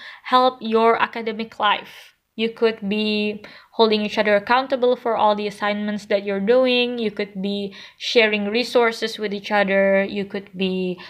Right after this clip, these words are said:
working together. You could be studying together. You know, all that beautiful, beautiful stuff that will help each other along the way. Um, and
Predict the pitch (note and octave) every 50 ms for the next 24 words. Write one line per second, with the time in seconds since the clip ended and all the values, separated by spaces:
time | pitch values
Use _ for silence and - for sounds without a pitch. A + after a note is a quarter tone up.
0 | - - - G#3 G#3+ A3 A3 A3 A#3 A3+ A3+ - A#3+ G3+ A3 A3 G#3+ G#3 G#3+ G#3+
1 | G#3+ G#3+ G#3+ G#3+ G#3+ G#3 G3+ G3+ G3+ G#3 G3 G3 F#3+ G3 F#3+ - - _ A3 G#3+
2 | G#3+ G#3+ A3 A3 G#3+ A3 G#3+ A#3 G#3 G#3 G#3 G#3 G#3 G3 G#3 G#3 G#3 G#3 G#3 G#3
3 | G#3 G#3 G#3 - - - - - _ _ D#4+ E4 E4 C#4 C4 C4+ C4+ C4+ C4+ -
4 | - C4 C#4 C#4 C4 C#4+ D4 D4 D4 - _ _ _ _ _ _ _ - A#3+ C#4
5 | D4 D4 D4 - A3+ G#3+ G3+ G#3+ A3 - D4+ D#4+ E4+ F4 C4+ B3+ B3 - A3+ G3+
6 | G3+ - - - G#3 G3+ G3+ - - - G3+ G3+ - A3 A#3 A#3+ C4 C4 - F4
7 | F4 F4+ F4 F4 - _ - D#4 D4 - C#4+ C#4 C4+ C4 C4 C4 B3+ B3+ - -
8 | - - - - _ - A#3 A#3+ A#3+ A#3 A#3 A#3 A#3 A#3 A3 G#3+ A3 A3 A3 G#3+
9 | G3+ F#3 F#3 F3+ F3+ F#3 F#3 - - - - F#3+ F#3+ F#3+ F#3 F#3 F#3 - - G3
10 | G3+ G3+ G3+ G3+ G3+ G3+ G3